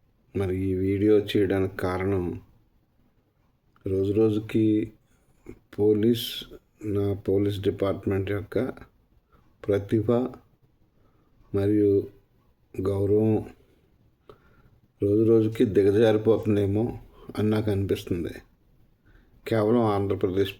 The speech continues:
పోలీస్. కారణం ఏం చెప్పమంటారంటే, మరి ఈరోజు,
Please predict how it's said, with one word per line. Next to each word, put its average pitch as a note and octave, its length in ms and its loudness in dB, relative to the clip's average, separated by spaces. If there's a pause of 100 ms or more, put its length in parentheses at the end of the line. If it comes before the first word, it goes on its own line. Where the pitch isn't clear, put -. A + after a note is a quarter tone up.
పోలీస్. E2+ 420 -4 (1400)
కారణం A2+ 680 2 (160)
ఏం G#2+ 240 2
చెప్పమంటారంటే, G2+ 920 -2 (1500)
మరి A2 280 2 (1900)
ఈరోజు, A#2+ 720 6